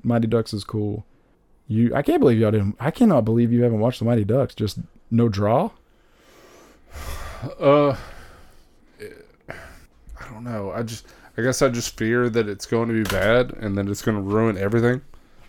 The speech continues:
Speaker 1: <laughs>
Speaker 2: Kinda like watching the Ninja Turtles. "Oh, the Ninja Turtles are coming back. This is gonna be great. Oh, why are they, like, ten foot tall? Oh, this is weird."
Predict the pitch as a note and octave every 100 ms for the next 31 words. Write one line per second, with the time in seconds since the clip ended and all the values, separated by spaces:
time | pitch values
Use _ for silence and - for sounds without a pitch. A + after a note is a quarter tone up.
0 | - - E3+ - - - - C#3 D3+ C#3+
1 | C3+ A2+ A#2+ B2+ C#3 B2+ A#2 A#2 A#2 -
2 | B2 A2+ D#2+ - - - - - - -
3 | B2+ D3+ C3+ D#3 E3+ D3+ - G3+ F#3 B2+
4 | C3 C#3 B2+ B2 A2+ - - - - -
5 | B2+ D#3+ D3 C3 D#3 F#3+ G#2 - - -
6 | - _ - _ - _ A#2 C3+ G2+ A2+
7 | D#3+ E3+ D#3+ B2 F#2 C#3 C#3+ D3+ B2 C3
8 | D3 E2+ - - - _ _ _ _ -
9 | C3 C3 C#3+ G#2 F#2 G2+ A2+ C#3